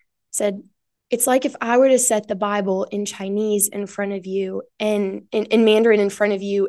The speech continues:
and expect you to read it. Do you think you'd be able to understand that?" And she was like, "No." And I told her that's,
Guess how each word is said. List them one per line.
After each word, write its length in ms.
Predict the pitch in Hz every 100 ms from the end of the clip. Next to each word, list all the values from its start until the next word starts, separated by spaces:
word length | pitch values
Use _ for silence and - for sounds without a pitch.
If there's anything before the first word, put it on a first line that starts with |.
| -
and 240 | 196 190
expect 440 | - - 214 208 196
you 60 |
to 60 | 180
read 260 | 185 220 185
it. 140 | -
Do 80 | 233
you 60 | 240
think 180 | 285 262
you'd 100 | 226
be 60 |
able 140 | 233 214
to 60 |
understand 560 | 214 208 - 214 220 269
that?" 200 | 311 330
And 60 | 233
she 120 | 196
was 120 | 185
like, 120 | 185 -
"No." 540 | 190 190 214 214 208 208 _ _ _ _ _ _ _ -
And 160 | 220 226
I 60 | 208
told 260 | 247 262
her 140 | 262 233
that's, 640 | - 202 202 - -